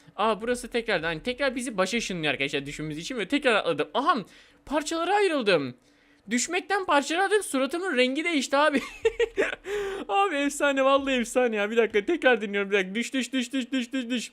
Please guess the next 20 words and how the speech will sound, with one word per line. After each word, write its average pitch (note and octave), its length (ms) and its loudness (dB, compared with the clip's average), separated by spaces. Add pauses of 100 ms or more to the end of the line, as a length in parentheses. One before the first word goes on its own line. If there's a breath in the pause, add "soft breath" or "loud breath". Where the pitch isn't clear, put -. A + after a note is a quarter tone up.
(280 soft breath)
Her C4 240 2
düştüğümüzde C4 400 -4
sanırsam B3 400 -2
arkadaşlar B3+ 360 -2
yavaş B3 340 0
yavaş C4 220 0
yüzümüzün G#3+ 520 -4
rengi F#3 260 -4
falan G3+ 320 0
da A#3 120 -2
değişiyor D3 320 0
herhalde. C3+ 440 0 (320 loud breath)
Aldığımız D#3+ 480 -2
hasara F3 380 0
göre D#3 300 0
değişiyor F#3 400 -4
diye A3 160 -6
tahmin G#3+ 240 -4
ediyorum. A#3 460 -4
Aynen. A3+ 440 2